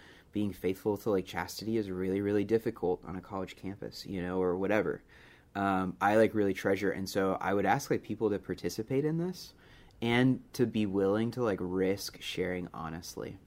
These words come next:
and that, like, you won't be rejected in that.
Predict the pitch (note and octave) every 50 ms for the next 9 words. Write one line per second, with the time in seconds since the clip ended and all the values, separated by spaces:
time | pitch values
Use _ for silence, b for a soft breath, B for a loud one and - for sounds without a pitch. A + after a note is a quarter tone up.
0 | - - - - F#2 F2+ F2+ - - F#2 F2+ F2+ - - F#2+ F#2+ F#2+ F2+ F#2 F2+
1 | F2+ F2+ E2 - - - F2 E2+ E2+ E2+ E2+ F2 F2 - b b b b b b
2 | b b b - - F2+ F2 F2 E2 D#2+ D#2+ E2 D#2+ C#2+ - - - - A2+ C3
3 | C3+ - - - - G2 F#2 F2+ F2+ F2 - - - - -